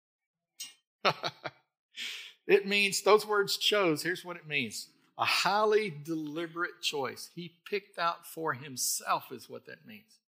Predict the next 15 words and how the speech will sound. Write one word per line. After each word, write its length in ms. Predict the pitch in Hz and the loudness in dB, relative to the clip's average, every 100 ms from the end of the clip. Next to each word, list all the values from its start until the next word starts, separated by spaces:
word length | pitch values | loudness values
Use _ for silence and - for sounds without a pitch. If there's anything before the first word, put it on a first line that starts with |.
| _ _ _ _ _ _ - | _ _ _ _ _ _ -4
He 80 | 208 | -4
picked 380 | - 214 208 190 | 2 0 2 2
out 240 | 175 - | 2 0
for 280 | - 175 190 | -4 0 0
himself 800 | 175 233 247 - 196 156 143 - | 0 -4 0 2 2 0 -2 -6
the 120 | 151 | -12
things 380 | - 156 151 135 | -10 -12 -12 -12
that 120 | 151 | -10
are 80 | 139 | -8
weak. 320 | 127 98 - - - _ _ _ _ _ _ _ _ _ _ - | -8 -10 -12 -20 -20 _ _ _ _ _ _ _ _ _ _ -14
He 80 | 143 | -14
picked 380 | - 185 - | -4 -4 0
out 260 | 180 170 - | 0 0 -2
for 240 | - 196 | 2 4
himself 800 | 170 208 202 - 202 165 135 - | 4 0 -2 -2 2 2 2 -4